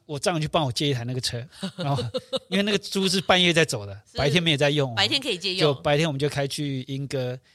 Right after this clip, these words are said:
Speaker 1: 就买了很多的中古砖啊，
Speaker 2: <laughs>
Speaker 1: 一些盖有该具备的什么火嘴啦哈，射箭孔砖啊，然后一些那个活口砖，就买那些东西回去，就开始自己慢慢这样盖起来，像盖积木一样啊，盖起来。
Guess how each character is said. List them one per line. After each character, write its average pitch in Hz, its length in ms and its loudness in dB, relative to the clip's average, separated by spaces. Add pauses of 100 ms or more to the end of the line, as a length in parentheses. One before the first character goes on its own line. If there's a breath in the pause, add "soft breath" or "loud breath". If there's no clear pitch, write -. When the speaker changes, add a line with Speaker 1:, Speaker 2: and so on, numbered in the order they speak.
Speaker 1:
就 160 140 -6
买 143 160 -6
了 117 80 -6
很 110 100 -8
多 135 140 -4
的 143 80 0
中 143 180 -2
古 131 140 -6
砖 127 340 -4 (220)
啊， 131 280 -8
Speaker 2:
<laughs> 147 40 -2
Speaker 1:
一 156 40 0
些 156 200 4 (140)
盖 170 160 6
有 139 120 6
该 147 220 4 (240)
具 170 160 0
备 151 140 4
的 127 120 -2
什 120 120 -8
么 120 80 -4
火 123 280 -4
嘴 101 280 -6
啦 95 120 -12
哈， 101 360 -12 (240)
射 147 240 0
箭 131 160 -2
孔 107 220 -10
砖 120 300 -6
啊， 107 180 -10 (100)
然 127 120 -8
后 135 60 -2
一 143 40 -2
些 135 420 -2 (100)
那 135 100 -8
个 127 180 -4
活 127 180 -4
口 117 180 -6
砖， 120 300 -6 (420 soft breath)
就 175 120 0
买 143 180 -2
那 156 80 0
些 151 120 2
东 151 120 0
西 151 160 -2
回 120 240 -6
去， 123 340 -4 (280)
就 147 100 -10
开 143 160 0
始 135 140 -4
自 110 140 -6
己 101 340 -10
慢 131 160 -8
慢 131 100 -4
这 135 100 -4
样 120 100 -8
盖 127 160 -4
起 - 100 -4
来， 104 60 -10
像 135 160 -6
盖 139 140 -2
积 131 220 -8
木 131 200 -4
一 117 60 -8
样 113 160 -10
啊， 104 120 -12
盖 120 140 -10
起 - 160 -8
来。 - 140 -20